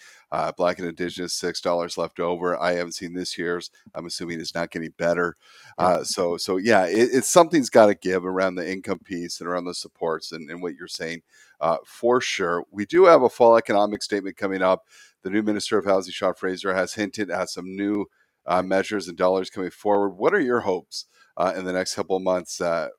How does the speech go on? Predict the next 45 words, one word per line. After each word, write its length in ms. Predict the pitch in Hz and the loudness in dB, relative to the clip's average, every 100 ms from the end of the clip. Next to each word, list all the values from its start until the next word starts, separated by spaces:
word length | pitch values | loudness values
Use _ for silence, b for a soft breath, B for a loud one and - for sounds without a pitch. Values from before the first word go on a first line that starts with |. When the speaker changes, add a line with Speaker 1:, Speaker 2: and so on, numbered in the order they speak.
| _ | _
Speaker 1:
from 180 | - 85 | -16 -12
the 80 | |
government? 380 | 82 80 80 73 _ _ _ B B B B | -8 -8 -8 -14 _ _ _ B B B B
Speaker 2:
Yeah, 160 | - 160 | 2 4
I 20 | |
mean, 120 | 170 165 | 6 6
I, 160 | 170 165 | 4 4
I 80 | 151 | 2
think 240 | 202 190 | 2 2
they 120 | 160 147 | 4 4
need 320 | 147 147 143 | 6 4 2
to, 400 | 143 127 113 131 | 0 0 -2 -4
I 60 | 147 | -2
mean, 160 | 135 | -2
you 120 | 143 117 | -2 -2
know, 80 | |
they 140 | 98 104 | -2 -4
recognize 460 | - 120 120 113 | -2 0 0 -2
they 180 | - 107 | -2 -2
focus 460 | 101 139 131 117 - | 0 -2 -2 -6 -4
so 140 | 123 | -4
far 300 | 123 98 95 | -2 -2 0
with 160 | 98 92 | -2 -4
the 100 | 98 | -6
two 160 | - 120 | -4 -2
big 160 | 110 | -2
announcements, 560 | 92 82 - - 85 - | 0 -2 -6 -10 -12 -10
the 80 | 87 | -4
Housing 300 | 120 120 107 | -2 0 -2
Accelerator 640 | - _ 107 98 92 90 | -4 _ -4 0 0 0
Fund, 400 | - 90 90 95 | -4 -4 -2 -4
which 220 | 92 - | -8 -12
was 100 | 92 | -14
essentially, 460 | - 98 90 87 87 - | -8 -8 -8 -10 -10 -10
you 120 | 95 | -12
know, 80 | 90 | -10
pr-, 200 | - - | -12 -10
you 80 | 87 | -10
know, 340 | 87 95 - | -10 -12 -10
trying 340 | - 107 101 | -4 0 0
to 180 | 92 92 | -2 -6
give 260 | 87 95 87 | -4 -4 -4
some 240 | - 82 | -8 -10
funding 320 | - 101 98 | -4 -2 -2
to 80 | 92 | -6